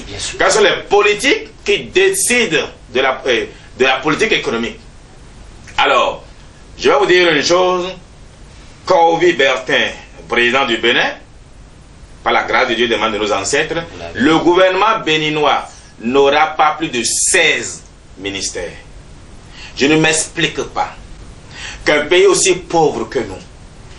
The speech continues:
Speaker 2: mais ait un gouvernement qui compte vingt-huit membres.
Speaker 1: Alors, si vous, vous étiez au, au, au pouvoir,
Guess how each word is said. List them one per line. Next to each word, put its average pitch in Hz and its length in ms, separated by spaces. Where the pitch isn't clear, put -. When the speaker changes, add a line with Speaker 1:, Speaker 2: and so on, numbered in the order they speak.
Speaker 2:
mais 151 300
ait 196 420
un 202 100
gouvernement 139 880
qui 143 240
compte 147 320
vingt-huit 117 760
membres. 101 540
Speaker 1:
Alors, 139 200
si - 160
vous, 180 140
vous 170 200
étiez 185 260
au, 196 60
au, 180 380
au 175 40
pouvoir, 180 480